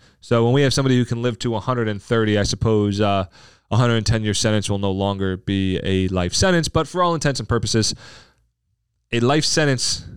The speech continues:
for a car crash. And, and, and look, I know some of the, the families of the victims have come out and, and just blasted what I'm about to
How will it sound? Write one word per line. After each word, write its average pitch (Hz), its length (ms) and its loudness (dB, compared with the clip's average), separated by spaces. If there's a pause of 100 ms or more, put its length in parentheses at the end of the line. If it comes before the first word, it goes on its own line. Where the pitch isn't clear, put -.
(280)
for - 240 0
a 101 40 -2
car 123 300 0
crash. 95 500 -4
And, 127 160 2
and, 139 240 0
and 139 200 2
look, 127 240 2
I 117 140 0
know 143 540 2 (360)
some - 380 0
of 147 140 2
the, 117 240 2 (140)
the 110 240 4
families 147 460 2
of 117 60 4
the 113 60 4
victims 107 400 0
have 101 460 0
come - 180 -4
out 107 260 -2
and, 101 140 -2
and 101 320 -4
just - 440 0 (520)
blasted 120 460 0
what 110 120 2
I'm 107 120 0
about 104 240 0
to 101 420 0